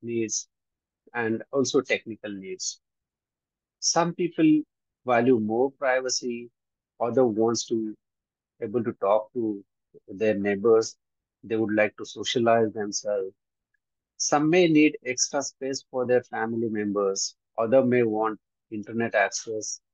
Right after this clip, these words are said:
television, musical player. And if you have a pediatric patient, children's taking dialysis, they may require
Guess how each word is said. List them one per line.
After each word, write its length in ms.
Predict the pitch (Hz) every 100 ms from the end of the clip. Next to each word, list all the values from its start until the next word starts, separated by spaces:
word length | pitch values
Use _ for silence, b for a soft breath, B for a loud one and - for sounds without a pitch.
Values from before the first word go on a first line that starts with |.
| _
television, 760 | 104 107 110 117 101 113 104 101 _ _ _ _ _ -
musical 520 | 104 113 120 123 113 -
player. 400 | 110 104 104 98 _ _ _ _ _ _ _ _ _ _ _ _ _
And 360 | 110 107 104 98 - -
if 180 | 113 117
you 80 | 107
have 260 | 110 107
a 120 | 110 - _ _ _ _ _ _ _ 127
pediatric 500 | 123 143 135 135 -
patient, 480 | 113 110 - 107 104
children's 460 | - 131 139 120 -
taking 340 | 113 117 110
dialysis, 640 | 104 98 104 - 110 104 107 _ _ _ _ _ -
they 120 | 113
may 160 | 113
require 460 | 104 - 107 104